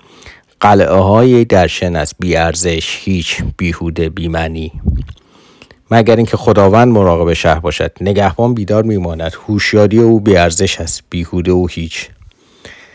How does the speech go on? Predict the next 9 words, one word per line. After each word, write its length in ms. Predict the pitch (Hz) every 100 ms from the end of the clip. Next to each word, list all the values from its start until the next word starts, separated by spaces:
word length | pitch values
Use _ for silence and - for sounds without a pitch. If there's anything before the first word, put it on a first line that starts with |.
| _ _
تمام 400 | - 120 123 131
کارها، 380 | 117 110 101 95
همهٔ 360 | 90 95 101 107
کارها، 380 | 101 90 98 87
همهٔ 320 | 87 92 98
هزینه‌ها، 640 | - 87 82 82 80 87
همهٔ 360 | 78 85 90 92
عرق 340 | 85 82 -
کردن‌ها 720 | - 85 82 82 80 85 76